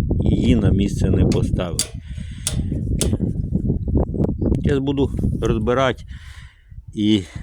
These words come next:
з'ясовувати, в чому ж таки все-таки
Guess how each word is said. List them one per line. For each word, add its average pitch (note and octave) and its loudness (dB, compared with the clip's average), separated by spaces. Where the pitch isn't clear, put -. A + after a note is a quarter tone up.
з'ясовувати, F#2+ 0
в - -20
чому A#2 2
ж - -16
таки G2+ -4
все-таки F#2 -6